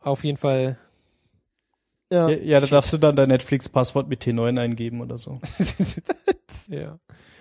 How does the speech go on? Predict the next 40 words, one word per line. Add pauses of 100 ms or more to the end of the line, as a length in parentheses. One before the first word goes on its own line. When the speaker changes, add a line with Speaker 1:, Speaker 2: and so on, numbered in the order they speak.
(100)
Speaker 1:
Nee,
kannst
du
mit
den
vier
Buttons
unten
an
dem
Fernseher (140)
machen.
<laughs> (2500)
Speaker 3:
Ja,
genau. (540)
Da,
wo
du,
da,
wo
du
dann
auch
sonst,
äh,
das
Bild
zentrierst
und
die
Helligkeit
einstellst,
da
kannst
du
dann
Speaker 2:
Ja.
Speaker 3:
auch
dein,
dein,